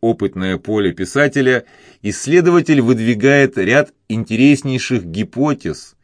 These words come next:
и ещё больше даёт толчков будущим исследователям. Это был новый тип художественно-философского постижения мира писателя, не только не бегущий быта,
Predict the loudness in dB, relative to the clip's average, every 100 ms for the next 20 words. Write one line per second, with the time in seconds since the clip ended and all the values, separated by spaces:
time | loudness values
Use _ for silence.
0 | _ _ -20 -4 0 0 2 2 4 2
1 | 2 -2 0 4 4 2 -4 -2 -2 -4
2 | -6 -2 -2 -4 -10 -4 -2 -2 -4 -8
3 | -8 -8 -10 -8 -4 -2 -2 -2 -6 -8
4 | -12 -14 -18 _ _ _ _ _ -20 -10
5 | -6 -2 4 6 6 4 -6 _ -6 0
6 | 0 4 2 2 -2 -2 -2 -2 -4 4
7 | 4 4 0 -4 -6 -6 -4 -4 -4 -2
8 | -2 -2 -6 -4 -4 -8 -6 -6 0 0
9 | 0 -4 -4 -2 0 -2 -2 -8 -4 -4
10 | -2 -4 -4 -8 _ _ -20 _ -8 -2
11 | -2 0 0 2 2 2 0 2 2 2
12 | 0 -6 -2 -2 0 2 2 0 -4 -4
13 | -4